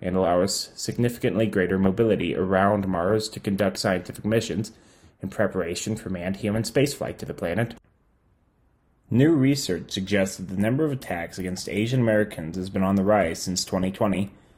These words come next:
The increase is among the worst seen in decades. According to Kimmy Yam of N B C News,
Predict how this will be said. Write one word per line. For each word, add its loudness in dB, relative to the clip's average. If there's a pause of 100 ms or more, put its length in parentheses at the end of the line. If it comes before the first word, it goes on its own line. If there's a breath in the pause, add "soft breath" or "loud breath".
(280 soft breath)
The 4
increase 2
is -4
among 4
the 4
worst 2
seen 2
in 2
decades. -4 (380)
According 2
to 0
Kimmy 2
Yam 2
of -8
N 2
B 2
C -2
News, -2